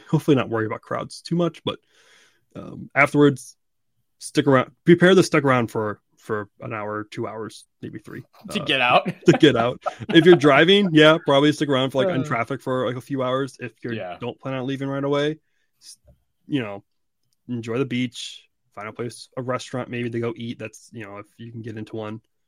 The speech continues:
Speaker 1: Uh, if you're down near Cocoa Beach, there's probably, you know,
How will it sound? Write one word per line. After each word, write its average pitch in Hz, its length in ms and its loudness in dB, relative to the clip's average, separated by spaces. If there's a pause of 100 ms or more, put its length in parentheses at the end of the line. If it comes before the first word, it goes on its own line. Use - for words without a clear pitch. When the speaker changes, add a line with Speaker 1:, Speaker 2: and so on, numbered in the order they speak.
(340)
Speaker 1:
Uh, 69 320 -16
if 110 160 -10
you're 110 80 -2
down 110 260 -6
near 110 400 -4
Cocoa 123 260 -4
Beach, 117 360 -6
there's 107 180 -10
probably, 110 420 -8
you 107 80 -12
know, 98 160 -14